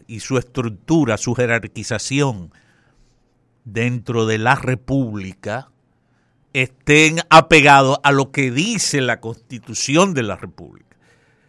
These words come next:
Y si hay alguna duda, entonces para eso está el Tribunal Constitucional. Y ese Tribunal Constitucional es que ha dicho,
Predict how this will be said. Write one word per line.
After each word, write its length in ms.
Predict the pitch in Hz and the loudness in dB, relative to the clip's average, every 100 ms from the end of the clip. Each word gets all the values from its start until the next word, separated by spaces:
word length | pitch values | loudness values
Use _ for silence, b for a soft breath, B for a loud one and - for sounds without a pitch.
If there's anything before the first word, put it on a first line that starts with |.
| _ _ 170 | _ _ -10
Y 100 | 139 | -4
si 260 | - 156 | 0 6
hay 160 | 165 208 | 8 10
alguna 400 | 208 196 220 214 | 8 4 2 2
duda, 400 | 202 208 160 175 | 2 2 2 2
entonces 320 | 135 - 156 | -2 -6 -6
para 300 | 127 139 120 | 0 0 2
eso 220 | 131 175 147 | 2 2 0
está 200 | - 156 | 2 0
el 120 | 151 | 0
Tribunal 440 | 127 110 101 120 | -4 -8 -8 -10
Constitucional. 920 | - 110 - 98 104 - 127 190 196 - _ _ _ _ _ _ _ | -10 -14 -14 -18 -18 -16 -12 -10 -12 -14 _ _ _ _ _ _ _
Y 280 | 175 170 160 | -4 2 6
ese 320 | 214 220 185 | 6 4 0
Tribunal 460 | 151 151 135 139 147 | 0 -4 -2 -4 0
Constitucional 880 | 165 147 160 180 151 196 170 170 | 0 0 -2 -2 -2 -2 0 0
es 120 | 170 | 0
que 120 | - 165 | 0 0
ha 60 | |
dicho, 460 | 156 156 - 165 | 0 -2 -6 -14